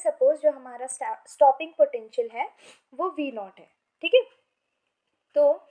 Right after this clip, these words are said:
अ, stopping potential की हमने definition क्या दी कि ऐसा potential हम apply करें जिससे जो maximum kinetic energy का जो electron है वो भी collector plate तक ना पहुँचे। तो maximum kinetic energy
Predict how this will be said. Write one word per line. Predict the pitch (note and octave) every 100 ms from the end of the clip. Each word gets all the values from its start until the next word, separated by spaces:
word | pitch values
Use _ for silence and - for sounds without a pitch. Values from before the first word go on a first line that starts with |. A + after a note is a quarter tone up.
| _ _ _ _ -
अ, | A#3+ B3
stopping | - D4 E4+ F4
potential | F4 E4+ D#4+ E4+
की | E4
हमने | F4 E4 E4+
definition | E4 C#4+ D4 C#4+ C#4 D4+
क्या | D4 C4+
दी | B3 E4 B4 _ _
कि | D4 -
ऐसा | B3+ B3+ E4
potential | E4 E4 D4 C4 - G4+ _ _ _ -
हम | A#3+ C4 C4 -
apply | A#3 B3 A#3 A#3+
करें | C#4 C4+ C4+ A4 _ _ -
जिससे | - - F4+ A4+ _ _ -
जो | D4
maximum | C#4 B3 A#3+ - F#4+ F#4 G4+ G4+
kinetic | F#4 D4 D4+ D#4+ D#4
energy | C#4 C4+ C4+
का | C4+ C4
जो | C4
electron | B3+ A#3 - A#3+ A#3
है | D4+
वो | D#4 B3
भी | B3 E4+
collector | D#4+ C#4 B3+ B3+
plate | B3+ A3+ A3+
तक | D#4+ D#4+
ना | A3+ G3+
पहुँचे। | G3+ F#3+ _ F#3+ _ _ _ -
तो | C4+
maximum | C4 B3+ - E4 F#4
kinetic | F#4 D4 C4 C4 C4+
energy | C4 C4 B3 D4+